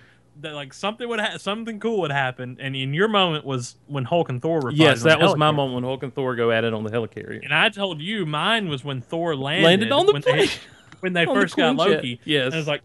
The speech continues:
Speaker 1: "Okay, there's four superheroes and a supervillain on this one thing, and there's about to be a huge fight." And I kept expecting somebody to come in the theater and close the curtains really quick and be like, "You weren't supposed to see this. Go home."
Speaker 2: Sorry, sorry, everyone. We,
Speaker 1: Sorry,
Speaker 2: we weren't
Speaker 1: this was a
Speaker 2: supposed to.
Speaker 1: mistake,
Speaker 2: This was
Speaker 1: obviously.
Speaker 2: not
Speaker 1: We just
Speaker 2: right.
Speaker 1: did it.
Speaker 2: Yeah.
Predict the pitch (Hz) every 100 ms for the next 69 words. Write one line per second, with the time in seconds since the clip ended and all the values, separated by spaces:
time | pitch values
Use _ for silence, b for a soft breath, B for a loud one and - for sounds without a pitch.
0 | _ 247 202 220 240 - 208 233 247 -
1 | 220 240 233 233 240 247 233 220 165 -
2 | 233 233 220 226 226 220 185 190 170 175
3 | 202 202 202 208 226 240 - B B -
4 | 180 190 175 170 220 202 190 180 160 190
5 | 160 185 151 113 - B B 170 165 180
6 | 262 285 269 247 - 220 208 135 110 -
7 | 185 269 277 254 247 240 226 208 220 175
8 | 139 123 120 113 - 175 269 220 190 196
9 | 208 156 139 143 139 143 127 117 113 233
10 | 202 139 143 151 151 139 120 113 - 165
11 | 139 107 - 160 170 160 147 - 165 165
12 | 147 135 135 127 143 170 147 139 139 135
13 | 202 151 131 120 107 147 113 131 156 123
14 | 123 117 113 107 110 104 - 131 120